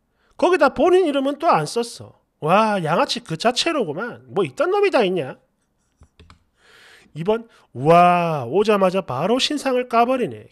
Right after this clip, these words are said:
걔 노빠꾸 양아치야. 본문에도 느꼈지만 진짜 제정신이 아닌 것 같아요. 아니, 네가 뭔데 쓴이한테 글을 지우란 말아야. 너 뭐 되냐?" 삼 번.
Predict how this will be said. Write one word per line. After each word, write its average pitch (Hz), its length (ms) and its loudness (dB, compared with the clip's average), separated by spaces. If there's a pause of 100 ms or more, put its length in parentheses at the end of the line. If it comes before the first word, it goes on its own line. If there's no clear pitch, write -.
걔 190 280 2
노빠꾸 247 580 2
양아치야. 175 560 -4 (500)
본문에도 330 560 6
느꼈지만 214 920 -2
진짜 233 760 0
제정신이 311 440 2
아닌 226 180 2
것 269 100 -2
같아요. 247 800 -4 (480)
아니, 302 240 4
네가 202 320 -2
뭔데 294 420 2
쓴이한테 302 500 0
글을 254 320 -4
지우란 247 460 0
말아야. 170 840 -4
너 180 140 -2
뭐 220 240 2
되냐?" 320 520 2 (800)
삼 - 220 -16
번. 220 200 -8